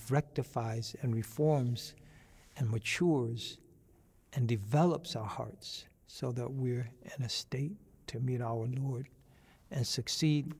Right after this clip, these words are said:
This is Imam Zaid Shakir. This concludes our reflections on the secrets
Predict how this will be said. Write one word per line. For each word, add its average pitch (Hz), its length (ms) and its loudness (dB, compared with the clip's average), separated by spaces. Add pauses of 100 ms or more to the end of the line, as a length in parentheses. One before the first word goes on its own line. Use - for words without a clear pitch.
(440)
This 131 160 2
is 147 100 4
Imam 120 260 6
Zaid 113 180 0
Shakir. 143 580 4
This 135 180 0
concludes 139 840 4 (360)
our 156 200 6
reflections 123 1000 0 (520)
on 131 520 4
the 131 120 0
secrets - 840 0